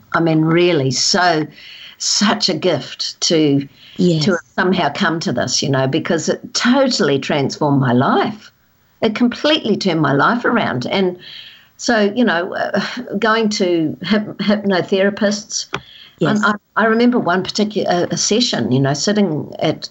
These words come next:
Speaker 1: in my chair with a hyp-, hypno-, hypnotherapist and,
Speaker 2: Yeah.
Speaker 1: you know, g-, going back to my child and, and kind of understanding,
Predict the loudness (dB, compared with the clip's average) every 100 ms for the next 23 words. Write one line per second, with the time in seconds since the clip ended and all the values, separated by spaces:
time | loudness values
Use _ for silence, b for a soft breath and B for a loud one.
0 | -4 2 2 2 0 0 2 2 2 -2
1 | 0 -2 -2 -2 -2 0 0 0 0 0
2 | 0 0 0 0 0 -2 -4 -2 0 0
3 | -2 B 2 2 2 -4 _ 2 2 2
4 | -4 -8 -8 -2 0 0 2 0 0 -2
5 | 0 -2 -2 0 2 0 -2 -6 -2 2
6 | 2 2 0 -6 -6 -2 0 2 0 -2
7 | B B B B B 0 2 2 0 -2
8 | -4 -2 -4 -8 _ _ _ _ _ -2
9 | 0 2 0 -2 -2 -4 -2 0 2 2
10 | 0 0 -2 -6